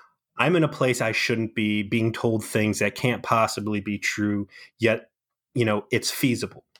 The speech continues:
What are your, what are your options? Are you in A, an alternate reality? B, have you been captured by aliens and you're some sort of weird holodeck ruse or, you know,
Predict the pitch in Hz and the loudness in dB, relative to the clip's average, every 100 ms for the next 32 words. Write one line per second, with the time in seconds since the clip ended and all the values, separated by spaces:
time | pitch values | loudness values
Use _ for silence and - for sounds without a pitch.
0 | _ _ _ - 180 214 185 160 185 202 | _ _ _ -2 0 2 2 2 2 4
1 | 160 151 151 - - _ _ - 107 104 | 4 2 -2 -12 -20 _ _ -2 0 0
2 | 107 104 110 117 107 127 - _ 120 104 | 0 -2 -2 0 2 0 -4 _ -2 0
3 | 104 - 104 98 98 104 123 165 117 - | 0 -2 -6 -4 -2 0 0 -2 -8 -14
4 | _ _ _ - 110 127 165 127 110 107 | _ _ _ -8 0 2 2 2 0 0
5 | 107 - 117 107 - 113 101 104 107 107 | -2 -2 0 0 0 -2 0 0 0 0
6 | 113 160 127 104 107 - 110 120 107 95 | 2 0 0 -2 -2 -2 -2 -2 -2 -2
7 | 113 113 113 113 113 117 127 123 117 127 | -2 -2 0 2 2 0 -2 -2 2 4
8 | 151 127 104 107 110 101 98 | 4 2 -2 -2 0 0 -2